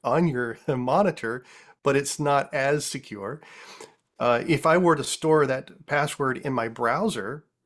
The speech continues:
and it is, it does have a level of encryption, uh, or protection to it, that's better than having it on a sticky note. Having it in a password application, such as LastPass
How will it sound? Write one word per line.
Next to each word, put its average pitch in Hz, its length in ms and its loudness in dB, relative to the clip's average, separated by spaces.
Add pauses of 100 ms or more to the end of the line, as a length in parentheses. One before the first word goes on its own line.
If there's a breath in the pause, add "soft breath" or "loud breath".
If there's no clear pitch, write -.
(140)
and 131 160 0
it 139 120 -2
is, 160 400 2
it - 340 -6
does 156 180 2
have 151 140 2
a 139 60 2
level 131 380 2
of 123 120 -2
encryption, 135 720 -6 (140)
uh, 110 240 -2
or 123 160 -2
protection - 540 -6
to 123 180 -4
it, 143 160 -6
that's 135 200 2
better 135 380 0
than 143 140 -2
having 123 400 -4
it 120 160 -8 (220 loud breath)
on 123 180 4
a 113 40 -2
sticky 180 420 -4
note. 104 300 -6 (840 loud breath)
Having 170 400 4
it 147 160 2
in 139 120 0
a 123 60 2
password 143 680 -4
application, 123 1000 -6
such - 280 -4
as 110 120 -6
LastPass 117 840 -2